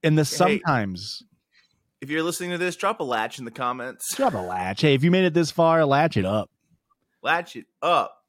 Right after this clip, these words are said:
Speaker 1: Sometimes we got Black Friday, Valentine's Day, midnight releases, buy one, get one, and Freeform's twenty-five Days of Christmas.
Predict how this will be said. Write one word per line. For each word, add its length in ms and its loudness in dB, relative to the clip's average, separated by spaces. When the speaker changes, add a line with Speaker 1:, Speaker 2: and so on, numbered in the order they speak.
Speaker 1:
Sometimes 460 2
we 80 4
got 180 4
Black 340 2
Friday, 460 4
Valentine's 600 2
Day, 240 2
midnight 580 -2
releases, 800 -2
buy 280 2
one, 220 2
get 180 2
one, 280 0
and 320 -4
Freeform's 640 0
twenty-five 520 -2
Days 200 -4
of 140 -14
Christmas. 680 -2